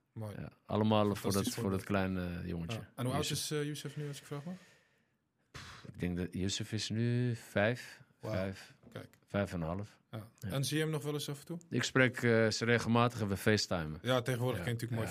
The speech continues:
Speaker 2: Ja,
Speaker 1: video
Speaker 2: ja,
Speaker 1: bellen en zo.
Speaker 2: precies.
Speaker 1: Dat is
Speaker 2: Maar als
Speaker 1: mooi.
Speaker 2: ik in Casablanca ben, dan, eh, ga ik af en toe wel
Speaker 1: Altijd
Speaker 2: langs.
Speaker 1: even langs.
Speaker 2: Alleen,
Speaker 1: Leuk.
Speaker 2: ze, zij wonen echt in een, ja, dat vind ik nog steeds triest. Je hebt een leven gered, maar soms denk ik ook wel eens, maar wat voor leven heb je eigenlijk gered, weet je wel?
Speaker 1: Ja, ze
Speaker 2: Die
Speaker 1: wonen nog
Speaker 2: jongens wonen
Speaker 1: steeds,
Speaker 2: nog steeds
Speaker 1: eh,
Speaker 2: in een
Speaker 1: in
Speaker 2: soort
Speaker 1: een lastige omgeving.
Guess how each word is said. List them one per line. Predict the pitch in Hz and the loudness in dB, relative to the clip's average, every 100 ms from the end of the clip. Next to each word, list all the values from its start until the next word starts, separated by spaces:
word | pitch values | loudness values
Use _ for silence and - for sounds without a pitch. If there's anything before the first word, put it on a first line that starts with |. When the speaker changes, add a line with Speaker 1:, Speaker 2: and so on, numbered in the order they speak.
| 117 | -2
Speaker 2:
Ja, | |
Speaker 1:
video | 110 104 | -2 -4
Speaker 2:
ja, | |
Speaker 1:
bellen | 104 104 | -6 -8
en | 101 | -8
zo. | 101 | -8
Speaker 2:
precies. | 104 - | -12 -12
Speaker 1:
Dat | 117 | -8
is | 110 | 2
Speaker 2:
Maar | 104 | 6
als | 113 | 6
Speaker 1:
mooi. | 107 107 | 4 0
Speaker 2:
ik | |
in | 110 | 2
Casablanca | 113 98 98 107 101 | 2 0 0 2 2
ben, | 98 101 | 0 2
dan, | 98 98 | 2 0
eh, | 95 92 | 0 -4
ga | - 90 | -4 -4
ik | - | -4
af | 90 | -8
en | - | -8
toe | 90 | -4
wel | 90 | 0
Speaker 1:
Altijd | 87 87 | 0 0
Speaker 2:
langs. | 117 | -2
Speaker 1:
even | 113 110 | -2 -2
langs. | 98 | -2
Speaker 2:
Alleen, | 101 101 98 | -2 -2 -4
Speaker 1:
Leuk. | - - 107 104 | -6 -2 0 0
Speaker 2:
ze, | |
zij | 101 101 | 0 0
wonen | 104 104 101 | 2 2 2
echt | 101 - | -2 -2
in | 101 | -2
een, | 98 98 98 - - - - - | 0 0 -4 -10 -18 -18 -16 -4
ja, | - | 2
dat | 104 | 2
vind | - 104 | 2 0
ik | |
nog | 98 92 | 0 0
steeds | - 98 - | 0 0 0
triest. | 110 98 - | 0 0 0
Je | 95 | 2
hebt | 95 92 | 2 2
een | 104 | 2
leven | 101 107 107 | 4 6 4
gered, | 104 110 117 107 - | 0 2 2 2 -2
maar | 98 | -4
soms | - 104 95 | -2 -4 -2
denk | 101 - | -2 -2
ik | |
ook | 98 | -4
wel | 98 | -2
eens, | 95 | -4
maar | - 92 | -4 -2
wat | 95 | -4
voor | - 101 | -4 -2
leven | 101 101 | -2 -2
heb | 95 | -6
je | - | -6
eigenlijk | 95 - - | -8 -10 -10
gered, | 98 95 - | -6 -6 -8
weet | - 90 95 | -10 -10 -8
je | |
wel? | 104 | -6
Speaker 1:
Ja, | 120 120 | -2 -2
ze | 113 | 0
Speaker 2:
Die | 117 | 2
Speaker 1:
wonen | 120 | 2
nog | |
Speaker 2:
jongens | - 104 | 2 2
wonen | 127 113 | 0 0
Speaker 1:
steeds, | 98 | 0
Speaker 2:
nog | 113 | 0
steeds | 110 98 101 | 0 0 0
Speaker 1:
eh, | |
Speaker 2:
in | 95 | -2
een | 92 | -2
Speaker 1:
in | |
Speaker 2:
soort | - 104 | -2 -4
Speaker 1:
een | 110 | -4
lastige | 110 - - | -4 -6 -8
omgeving. | 110 - 104 | -8 -8 -10